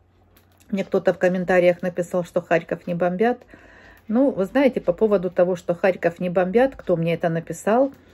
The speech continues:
М, мужчина какой-то, по-моему, из Москвы или из Санкт-Петербурга, по-моему, из Москвы. «Я вас приглашаю на недельку, приедьте в Харьков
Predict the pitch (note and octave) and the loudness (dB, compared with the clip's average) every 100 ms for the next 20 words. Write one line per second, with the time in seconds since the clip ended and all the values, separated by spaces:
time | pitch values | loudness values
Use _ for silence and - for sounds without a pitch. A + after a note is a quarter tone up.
0 | - - - _ F3+ F3 E3 - - - | -20 -20 -20 _ -10 -8 -8 -10 -10 -8
1 | F#3 - F#3 D#3+ D#3 D#3+ D3+ D#3+ E3 D#3+ | -6 -4 -4 -4 -6 -4 -4 -4 -4 -4
2 | D#3+ D#3+ D#3 - E3+ E3+ E3 G3+ C#4+ C4+ | -4 -6 -8 -8 -6 -6 -6 -2 0 0
3 | F3 D#3 - D#3 D3+ C#3 D3 E3+ G#3 - | -2 -6 -4 -6 -4 -8 -6 -4 -4 0
4 | G#3+ G#3 E3+ E3+ E3+ - D#3+ D3+ - - | 0 0 -2 -4 -4 -2 -4 -4 -12 -20
5 | - - - E4 E4 - C#4+ C4 C4+ - | -20 -6 2 4 4 0 0 2 2 2
6 | C#4 A#3+ A3+ A3 G3 F#3 E3 E3+ E3+ A#3 | 4 4 4 0 0 0 0 -6 -6 -2
7 | C#4+ C#4+ F3 E3+ D#3+ - - - | -2 -4 -6 -2 -2 -2 -4 -8